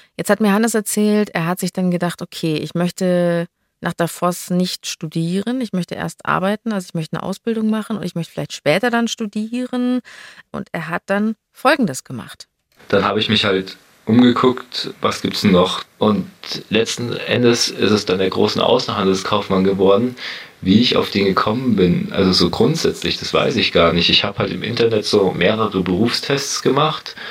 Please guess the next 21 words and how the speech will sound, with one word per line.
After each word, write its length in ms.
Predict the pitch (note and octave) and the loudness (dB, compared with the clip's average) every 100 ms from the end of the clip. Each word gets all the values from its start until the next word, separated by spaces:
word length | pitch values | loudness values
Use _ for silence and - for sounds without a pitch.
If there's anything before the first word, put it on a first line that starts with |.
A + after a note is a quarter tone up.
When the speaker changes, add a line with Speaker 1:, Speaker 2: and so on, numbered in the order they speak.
| - - - - | -14 -14 -18 -8
Speaker 2:
und 180 | G2 G2 | -2 0
dort 140 | G#2 | 2
wurde 260 | G#2+ A#2 - | 2 2 2
mir 80 | A2 | 0
auch 80 | G#2+ | 2
immer 220 | A#2+ A#2 | 2 2
sowas 320 | G#2+ G#2+ - | 4 2 2
Kaufmännisches 640 | - A2 A#2 A2+ G#2 F#2+ - | -2 -2 -2 0 2 2 0
vorgeschlagen. 720 | A2 A2+ - - E2 E2 F2 | 2 2 2 4 4 2 2
Aber 140 | F2+ | 2
für 100 | F#2 | 2
mich 220 | G2+ - - | 2 2 4
war 80 | A2 | 2
halt 140 | G2+ | 0
eben 220 | G#2 G#2 | 0 0
kaufmännisch 600 | - G2+ A2+ A#2 G#2+ G#2 | 2 0 -2 0 2 4
immer 220 | - A2+ | 4 4
mit 160 | G#2+ F#2+ | 4 4
viel 240 | - A#2+ | 4 4
Büro 300 | A#2 G2 F#2 | 6 6 6
verbunden 680 | B2+ C3+ B2 B2+ - - B2+ | 4 4 4 4 2 -4 -6